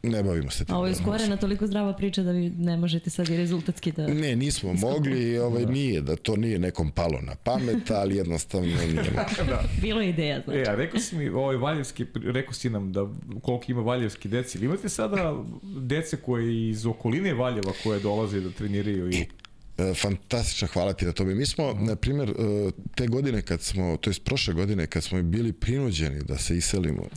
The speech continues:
Speaker 1: sa našeg
Speaker 3: Mhm.
Speaker 1: bazena, ovaj, otišli smo u Lajkovac i za-, se zahvaljujemo, ovaj, i predsjedniku opštine i ovim divnim ljudima sa bazena.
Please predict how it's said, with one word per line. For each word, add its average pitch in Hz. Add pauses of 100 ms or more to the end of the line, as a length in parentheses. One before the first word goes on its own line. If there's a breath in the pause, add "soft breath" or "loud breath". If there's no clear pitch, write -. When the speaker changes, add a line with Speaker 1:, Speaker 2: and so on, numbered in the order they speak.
(160)
Speaker 1:
sa -
našeg 90
Speaker 3:
Mhm. 120
Speaker 1:
bazena, 87
ovaj, 98
otišli 104
smo 98
u 90
Lajkovac 90
i 80
za-, 80
se 78
zahvaljujemo, 82
ovaj, 64
i 57
predsjedniku 90
opštine 82
i 64
ovim 80
divnim 87
ljudima 82
sa -
bazena. 80